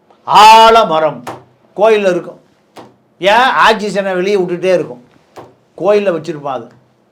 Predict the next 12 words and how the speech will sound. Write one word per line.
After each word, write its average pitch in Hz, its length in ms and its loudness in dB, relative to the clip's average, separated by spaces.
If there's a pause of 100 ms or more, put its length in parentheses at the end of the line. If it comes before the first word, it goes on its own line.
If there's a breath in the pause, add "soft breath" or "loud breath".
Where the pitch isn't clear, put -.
(120)
வேற 190 140 0 (120)
எங்கேயும் 233 300 -2
இருக்காது. 175 360 -6
மூணு 202 380 -10
மரம் 196 200 0
இருக்கும், - 240 -12 (320)
மூன்று 185 340 -10
மரம் 220 380 0 (840)
கோயில்ல 226 360 2
மட்டும்தான் 233 460 4
இருக்கும். 170 260 -4
அது 123 80 -18